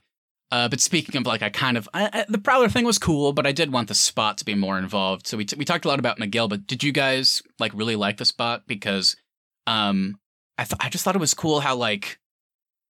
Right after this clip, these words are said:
<sighs> I don't know. The way the writing handled that, I thought was so great.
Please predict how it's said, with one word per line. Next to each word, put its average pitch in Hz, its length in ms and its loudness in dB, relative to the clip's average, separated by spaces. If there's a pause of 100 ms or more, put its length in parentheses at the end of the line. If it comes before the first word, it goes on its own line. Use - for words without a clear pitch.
<sighs> - 240 -6
I 139 80 0
don't 107 140 0
know. 92 220 -2 (580)
The 147 60 -4
way 180 100 4
the 202 100 4
writing 123 300 2
handled 104 260 -2
that, 95 100 0
I 95 60 -2
thought 98 140 -2
was 95 100 -4
so 98 220 2
great. 87 340 -6